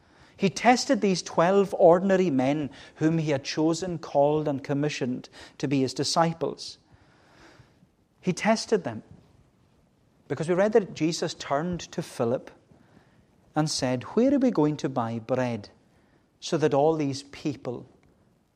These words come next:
may eat?" And of course, Jesus knew what he was going to do. But you know, Philip hearing that question, "Where are we going to buy bread so that all these people may eat?"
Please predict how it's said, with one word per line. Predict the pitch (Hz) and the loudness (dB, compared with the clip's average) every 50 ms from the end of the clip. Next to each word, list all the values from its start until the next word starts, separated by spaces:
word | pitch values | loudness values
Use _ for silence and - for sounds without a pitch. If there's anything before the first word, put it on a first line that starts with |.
| _ _ _ | _ _ _
may | 131 131 120 117 - - - | -6 -6 -6 -6 -8 -8 -6
eat?" | 170 147 117 - - - - _ _ _ _ _ _ _ _ _ _ _ _ _ _ _ _ _ _ _ _ _ _ _ _ _ | -6 -6 -6 -8 -14 -20 -20 _ _ _ _ _ _ _ _ _ _ _ _ _ _ _ _ _ _ _ _ _ _ _ _ _
And | - 196 | 0 0
of | 170 - | 2 2
course, | 156 127 | 0 -2
Jesus | - - 175 208 - - 185 135 - | 2 2 2 2 2 2 0 0 0
knew | 147 170 202 | 0 0 2
what | 175 151 | 2 0
he | 135 120 | 0 -2
was | 113 - | -4 -4
going | - 131 117 - | -6 -6 -6 -6
to | 127 113 | -8 -8
do. | 113 147 151 139 131 127 - _ _ _ _ _ _ _ _ _ _ _ _ _ _ _ _ _ _ _ _ _ _ _ _ _ _ _ _ _ _ _ _ _ _ _ _ _ | -6 -6 -6 -6 -8 -12 -16 _ _ _ _ _ _ _ _ _ _ _ _ _ _ _ _ _ _ _ _ _ _ _ _ _ _ _ _ _ _ _ _ _ _ _ _ _
But | 165 151 | -2 0
you | 175 196 | 2 0
know, | 175 135 | 0 -2
Philip | - - - 220 247 - - | -2 0 2 2 2 2 0
hearing | - - 190 202 208 185 147 | 0 0 0 2 2 0 -2
that | 127 110 113 - | -4 -6 -6 -6
question, | - - 165 165 - - - 120 104 - - | -4 -4 -4 -4 -4 -6 -6 -8 -8 -2 0
"Where | 202 233 262 | 2 2 2
are | 262 | 2
we | 254 226 | 2 2
going | 220 208 196 | 2 2 2
to | - 196 | 2 0
buy | 175 170 160 165 | 2 2 2 0
bread | 165 139 127 123 135 135 135 - | 0 0 0 0 0 -2 -4 -6
so | - - 135 | -6 -4 -4
that | 127 123 | 0 2
all | 135 139 165 | 4 4 4
these | 165 160 160 - | 4 2 -2 -2
people | - 156 139 - 143 131 | -4 -4 -4 -2 -2 -2
may | 127 123 | -2 -2
eat?" | 135 139 131 117 - | -2 -2 -4 -6 -6